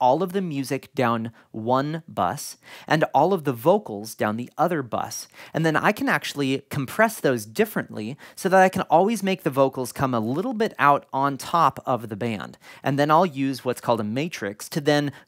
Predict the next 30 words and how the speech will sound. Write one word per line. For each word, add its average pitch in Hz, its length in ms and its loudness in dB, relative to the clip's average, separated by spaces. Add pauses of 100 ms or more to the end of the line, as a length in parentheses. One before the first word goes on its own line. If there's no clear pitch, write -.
(120)
group 147 440 -4
those 156 340 2
two 220 220 -4
things 202 280 -4
together, 135 460 0
sum 156 320 0
them 196 160 -2
together, 120 480 -2 (180)
and 151 160 -2
send 185 280 2
them 156 200 0
out 139 200 2
to 139 100 -4
all 120 220 2
the 123 100 -4
different 113 320 -8
destinations. 120 800 -6 (180)
And 185 120 0
I'm 247 80 2
gonna 254 160 0
cover 156 320 0
that 135 240 2
in 143 100 -6
my 127 120 -2
matrix 131 440 -4
video 110 320 -2
that's 110 180 -8
coming 110 300 -4
up - 160 -6
soon. 120 460 -8